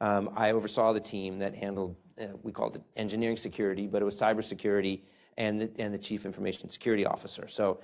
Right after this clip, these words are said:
and it was a big team. It was a team of two hundred people, uh, devoted to that in a, in a, uh, in a technology company. So I feel like I've seen this from several different sides. Uh,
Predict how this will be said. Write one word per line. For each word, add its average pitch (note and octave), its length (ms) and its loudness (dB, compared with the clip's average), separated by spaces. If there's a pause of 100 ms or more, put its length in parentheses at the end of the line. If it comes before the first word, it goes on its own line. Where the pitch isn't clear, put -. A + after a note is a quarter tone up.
and A#2 80 2
it C3 40 4
was B2 120 4
a A2+ 60 4
big A2+ 200 2
team. A2 240 0
It F#2+ 40 -2
was F2+ 80 -4
a F#2+ 40 -4
team G2+ 240 -6
of G2 100 -4
two A2+ 160 -4
hundred G2 220 -4
people, G2 340 -8 (160)
uh, G2 100 -6
devoted G2+ 360 0
to G#2 60 -10
that G#2 200 -6
in G#2+ 80 -10
a, - 40 -10
in G2+ 160 -6
a, - 640 -10
uh, G#2 320 4
in A2 80 -2
a G2 60 0
technology A#2+ 440 4
company. G#2 300 -4
So B2 380 6 (360)
I A#2 100 4
feel G3+ 160 8
like E3+ 120 8
I've C#3+ 100 6
seen C#3 320 2
this C#3+ 400 0
from A#2+ 400 0
several C3+ 360 4
different B2 280 2
sides. C3 640 4
Uh, A2+ 360 2